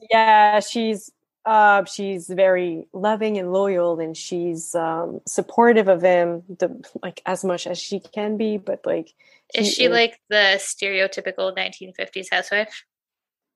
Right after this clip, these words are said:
Speaker 1: Um, yeah, kind of, yeah.
Speaker 2: Mm, okay.
Speaker 1: Yeah.
Speaker 2: Mm-hmm.
Speaker 1: And then they have, uh, three sons.
Speaker 2: <laughs> That's a lot of boys.
Speaker 1: So they have, um, Biff Loman.
Speaker 2: <laughs>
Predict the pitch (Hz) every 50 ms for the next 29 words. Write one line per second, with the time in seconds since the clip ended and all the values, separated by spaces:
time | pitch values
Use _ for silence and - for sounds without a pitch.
0 | _ _ _ _ _ - 214 240 254 254 254 254 233 214 208 208 208 208 240 240
1 | 233 214 202 196 190 - - 202 190 190 180 170 165 175 170 160 - _ _ _
2 | _ _ - 214 214 202 190 - _ _ _ _ - - 185 175 165 - _ _
3 | _ _ _ _ _ _ _ _ _ - 208 190 - - - - _ _ _ _
4 | _ _ _ _ _ _ _ _ _ _ _ _ _ 220 226 220 285 302 311 277
5 | 302 285 262 262 262 262 262 247 233 226 233 254 247 247 247 240 233 240 - 294
6 | 302 302 294 - 349 349 359 294 226 208 196 180 - - _ _ _ _ _ _
7 | _ _ _ _ _ _ - - - - - - - 285 269 - - - - -
8 | - _ _ - 240 - 240 226 - - - - _ _ _ _ _ _ _ _
9 | _ _ _ _ _ _ _ _ _ _ - - 247 240 233 233 233 226 226 220
10 | 220 220 214 214 208 196 202 208 208 214 208 202 196 190 190 190 185 185 180 180
11 | 170 - - _ _ _ _ _ _ _ 185 170 302 381 370 - - - _ _
12 | _ 196 185 202 190 190 175 175 165 170 165 - _ _ _ _ _ - - -
13 | - - - - - - - -